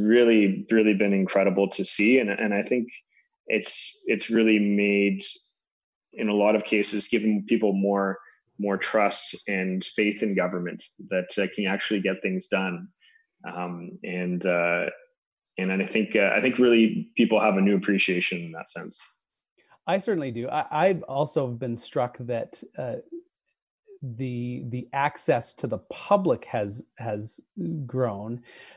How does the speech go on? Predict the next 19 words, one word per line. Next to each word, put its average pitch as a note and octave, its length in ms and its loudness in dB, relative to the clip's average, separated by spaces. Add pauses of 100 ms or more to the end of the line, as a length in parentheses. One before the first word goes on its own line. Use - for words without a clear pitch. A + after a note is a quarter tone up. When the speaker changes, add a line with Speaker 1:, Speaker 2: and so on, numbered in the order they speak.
Speaker 2:
and C#3+ 240 0
you've D#3 480 4
been C3+ 240 2
all, C#3 640 4
you C#3+ 120 -2
know, A#2+ 140 -2
in C3 240 -4
a B2 60 -2
number C3+ 280 2
of A#2 120 0
different A#2+ 340 -6
settings, A#2+ 540 0
talking B2+ 420 0
to B2 300 0
business B2+ 340 -2
owners C3 380 -4
and A2 120 -10
community C3 300 -6
members A#2+ 420 -6